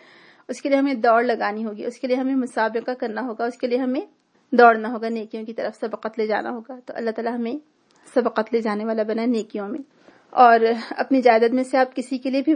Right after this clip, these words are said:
پوری کی پوری وصیت نہیں کر سکتے، اور وارث کے لیے تو آپ وصیت بالکل بھی نہیں کر سکتے۔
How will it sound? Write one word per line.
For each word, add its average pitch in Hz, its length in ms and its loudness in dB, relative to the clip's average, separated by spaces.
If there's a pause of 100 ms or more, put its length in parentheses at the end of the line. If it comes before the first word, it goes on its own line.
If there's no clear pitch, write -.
(140)
پوری 269 200 4
کی 294 80 0
پوری 277 220 -2
وصیت 233 360 2
نہیں 269 120 2
کر 285 120 4
سکتے، 294 380 -4 (720)
اور 240 180 8
وارث 240 340 4
کے 302 80 -6
لیے 294 80 -4
تو 294 100 -4
آپ 277 160 -4
وصیت 233 280 -4
بالکل 226 380 0
بھی 247 120 -2
نہیں 247 140 -2
کر 208 140 -4
سکتے۔ - 420 -16